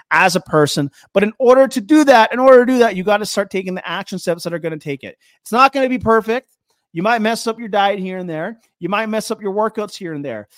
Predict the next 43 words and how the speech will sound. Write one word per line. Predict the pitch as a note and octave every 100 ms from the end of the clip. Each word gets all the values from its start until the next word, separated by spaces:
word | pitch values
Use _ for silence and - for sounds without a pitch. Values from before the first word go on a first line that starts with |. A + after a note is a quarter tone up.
| _
It's | F#3 E3+
not | C4 A#3+
meant | G3 G#3 A3 A3
to | G3+
be | E3 F#3 F3 _
perfect | - E3 - A2 - _ _
when | D3+
it | D3
comes | D#3 C#3+
to | E3+
increasing | D3+ - D3+ -
your | C3+
value | B2 B2 B2+ B2 A#2+
as | A#2+
a |
human | A2 A2+ G2+
being. | F#2+ F#2 - _ _ _ _
But, | B2+ C3+ C4 F#3+ - - - _ _ _ D3
but | C#4+ A#3 G3 - _ _ _
it's | F#3 -
gonna | A3 A#3+
give | G#3 A#3+
you | A#3+
the | A3+
direction, | A#3+ A3 G#3+ A3 C4 - G3+ F#3+ A#3 - _ _ _
the | G3
direction | G3 G#3 A3+ A#3 A#3 A3
that | G#3+
you | G#3 G#3
need | G#3+ A#3 A3+ A3+
to | G#3
start | - A3 G#3+ G#3
making | F#3 G#3 G#3 G#3+
steps. | G3+ - B3+ A#3+ G#3 -
You | G3
just | A3+
need | A#3 A3
to | A3+
take | G#3+
one | F#3+ A3 A3+
step, | - A#3+ G#3 - _ _ _
one | G3 C4 C#4
step | - - C#4+